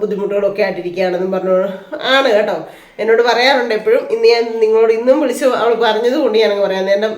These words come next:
നമ്മുടെ മാതാവിൻ്റെ അടുത്ത് പോയി "സിന്ധുമ്മ തിരി കത്തിക്കാവോ, പ്രാർത്ഥിക്കാവോ?" എന്നൊക്കെ ചോദിച്ച് ഇന്നും അവൾ വിളിച്ചിട്ടുണ്ടായിരുന്നു. അപ്പോൾ ഇന്ന് സത്യം പറഞ്ഞാൽ കരഞ്ഞുകൊണ്ടാണ് ആൾ എന്നോട് സംസാരിച്ചത്. അത് കേട്ടപ്പോൾ എനിക്കൊരു ഭയങ്കര വിഷമമുണ്ടായിരുന്നു. അപ്പോൾ ഞാൻ മനസ്സിൽ വിചാരിച്ചായിരുന്നു ഇന്നത്തെ ഇൻട്രോയ്ക്കകത്ത് എൻ്റെ ആ അനിയത്തിക്കുട്ടിക്ക് വേണ്ടിയിട്ട് എല്ലാവരും ഒന്ന് പ്രാർത്ഥിക്കണേ, അവളുടെ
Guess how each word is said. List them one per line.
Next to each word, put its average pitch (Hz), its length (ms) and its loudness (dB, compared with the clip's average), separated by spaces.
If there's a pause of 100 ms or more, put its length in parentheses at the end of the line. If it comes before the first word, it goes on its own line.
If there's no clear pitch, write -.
(140)
നമ്മുടെ 233 260 -4
മാതാവിൻ്റെ 233 280 0
അടുത്ത് 214 180 -2
പോയി 226 100 6 (120)
"സിന്ധുമ്മ 214 320 -2
തിരി 214 160 -2
കത്തിക്കാവോ, 208 440 -2
പ്രാർത്ഥിക്കാവോ?" 208 420 -2
എന്നൊക്കെ 220 260 -4
ചോദിച്ച് 214 240 -2
ഇന്നും 254 200 2
അവൾ 226 120 2 (100)
വിളിച്ചിട്ടുണ്ടായിരുന്നു. 214 580 -4
അപ്പോൾ 247 160 -6
ഇന്ന് 277 160 -4 (440)
സത്യം 311 260 2
പറഞ്ഞാൽ 294 280 2 (680)
കരഞ്ഞുകൊണ്ടാണ് 269 800 2
ആൾ 214 140 4
എന്നോട് 214 280 0
സംസാരിച്ചത്. 196 480 -2
അത് 214 100 0
കേട്ടപ്പോൾ 214 260 -2
എനിക്കൊരു 214 280 -2
ഭയങ്കര 202 380 -2
വിഷമമുണ്ടായിരുന്നു. 175 540 -6
അപ്പോൾ 202 200 -6
ഞാൻ 214 100 0 (120)
മനസ്സിൽ 208 300 -8
വിചാരിച്ചായിരുന്നു 196 540 -4
ഇന്നത്തെ 196 320 -6
ഇൻട്രോയ്ക്കകത്ത് 196 540 -4 (420)
എൻ്റെ 214 220 2
ആ 208 100 0
അനിയത്തിക്കുട്ടിക്ക് 202 640 -2
വേണ്ടിയിട്ട് 190 300 -2 (1000)
എല്ലാവരും 208 420 2
ഒന്ന് 202 160 -4
പ്രാർത്ഥിക്കണേ, 190 540 -2
അവളുടെ 190 220 -4